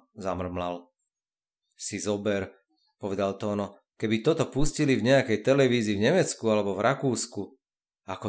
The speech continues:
tu podrezávame svine a tie nám potom krvácajúce behajú po dedine, by nás naspäť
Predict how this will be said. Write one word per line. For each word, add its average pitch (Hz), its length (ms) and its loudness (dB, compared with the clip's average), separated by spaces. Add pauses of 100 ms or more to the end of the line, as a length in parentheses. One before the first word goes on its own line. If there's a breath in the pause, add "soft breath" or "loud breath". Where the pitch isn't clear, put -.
tu 160 220 0
podrezávame 139 800 2
svine 107 640 0 (240 loud breath)
a 101 100 2
tie 143 220 4
nám 147 240 6
potom 147 320 4
krvácajúce 139 800 4
behajú 131 480 4
po 120 80 0
dedine, 101 560 -2 (320)
by 101 160 -4
nás 101 320 0
naspäť 104 560 0